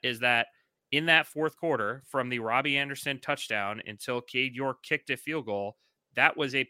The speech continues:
Panthers home game. It was loud in that stadium. The Panthers crowd did a, did what they were supposed to do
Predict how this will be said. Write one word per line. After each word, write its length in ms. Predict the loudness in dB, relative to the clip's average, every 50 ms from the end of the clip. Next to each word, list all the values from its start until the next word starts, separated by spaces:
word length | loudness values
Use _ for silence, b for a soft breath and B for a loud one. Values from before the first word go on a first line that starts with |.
| -4 -4
Panthers 400 | -2 -2 -2 -2 -2 -6 -6 -6
home 320 | -8 -8 -8 -8 -8 -8
game. 240 | -10 -12 -14 -16 -16 -10 -4
It 180 | -4 -4 -2 0
was 300 | 0 2 2 2 0 -6 _ _ _
loud 600 | -18 -10 -2 2 4 4 4 4 2 -2 -6 -10 -14 _ _ -8
in 120 | -8 -4 -2
that 200 | -2 -2 -4 -4
stadium. 500 | -6 -2 -2 -2 -2 -4 -10 -14 -14 -18 B B B B -14
The 60 | -12
Panthers 400 | -6 -4 -4 -4 -2 -4 -6 -6
crowd 500 | -8 -6 -2 4 6 6 6 4 2 -2 b b b b _ -6
did 140 | -4 -2 0
a, 200 | 0 0 0 -2 -4 _ _ _ 0
did 220 | 2 2 2 2
what 300 | 0 -2 0 0 0 0
they 100 | 0 -2 -2
were 140 | -2 -4
supposed 400 | -6 -8 -10 -8 -8 -8 -8 -10
to 80 | -14 -10
do 400 | -6 -2 -2 -2 -2 -2 -4